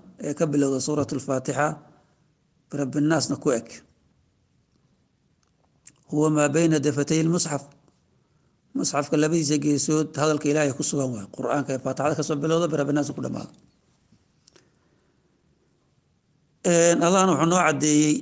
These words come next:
aayado ciidda ka batay oo Qur'aanka ku jirta, iyo Rasuulka calayhi salaatu wasalaam axaadiistiisa waxay noo caddeynayaan, iyo salafka ijmaacooduba, Qur'aanku inuu yahay kalaamka Ilaahay.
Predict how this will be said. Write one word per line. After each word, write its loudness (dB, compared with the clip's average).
aayado 2
ciidda -2
ka -2
batay -4
oo -10
Qur'aanka -2
ku -4
jirta, -4
iyo 0
Rasuulka -4
calayhi 0
salaatu -4
wasalaam -4
axaadiistiisa -4
waxay -2
noo 0
caddeynayaan, 2
iyo -2
salafka 0
ijmaacooduba, 2
Qur'aanku 0
inuu 4
yahay 0
kalaamka -2
Ilaahay. -2